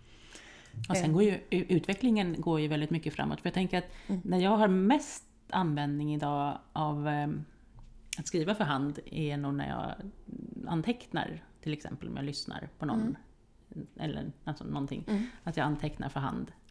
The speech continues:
Speaker 2: Ja.
Speaker 1: För att jag tycker att det är lite lättare att strukturera det så. Men jag antecknar också en hel del för hand på en digital enhet.
Speaker 2: Ja.
Speaker 1: Alltså på den stora iPaden till exempel.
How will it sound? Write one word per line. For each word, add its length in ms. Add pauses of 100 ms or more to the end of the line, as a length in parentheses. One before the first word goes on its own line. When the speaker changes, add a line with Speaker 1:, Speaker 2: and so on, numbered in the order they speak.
Speaker 2:
Ja. 200 (120)
Speaker 1:
För 120
att 160
jag 120
tycker 200
att 60
det 60
är 60
lite 200
lättare 340
att 120
strukturera 640
det 100
så. 220 (360)
Men 120
jag 100
antecknar 400
också 220
en 60
hel 180
del 320
för 400
hand 640 (340)
på 480
en 100
digital 460
enhet. 600
Speaker 2:
Ja. 160 (140)
Speaker 1:
Alltså 420 (260)
på 200 (380)
den 320
stora 500
iPaden 360
till 80
exempel. 440